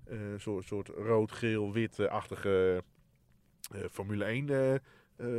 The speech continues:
profielen. Nou ja, profielen. Je snapt wat ik bedoel. Eh, maar ook het tientje. Het tientje wat voor de, voor de stikstofbeleid die ineens werd genoemd tijdens de rijdersbespreking. Eh, maar dat tientje,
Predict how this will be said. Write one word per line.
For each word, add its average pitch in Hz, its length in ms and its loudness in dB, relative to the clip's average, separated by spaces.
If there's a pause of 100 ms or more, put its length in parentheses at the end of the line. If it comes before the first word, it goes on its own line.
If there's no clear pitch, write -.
(160)
profielen. 147 480 2 (520)
Nou 82 140 -8
ja, 82 100 -8 (420)
profielen. 76 400 -10 (340)
Je 104 120 -8
snapt 117 200 2
wat 110 80 4
ik 95 60 -2
bedoel. 135 460 8
Eh, 110 520 6 (320)
maar 131 140 0
ook 160 320 8
het 131 100 4 (120)
tientje. 135 520 2 (120)
Het 120 180 -4
tientje 135 360 -4
wat 113 160 0
voor 120 180 -2
de, 107 280 2
voor 117 160 -4
de 110 100 -2
stikstofbeleid 135 840 2
die 147 120 -2
ineens 139 260 0
werd 139 140 -4
genoemd 135 280 -4
tijdens 131 360 0
de 120 440 0
rijdersbespreking. 127 920 -2 (640)
Eh, 104 200 -4 (220)
maar 127 140 2
dat 117 140 6
tientje, 127 380 -2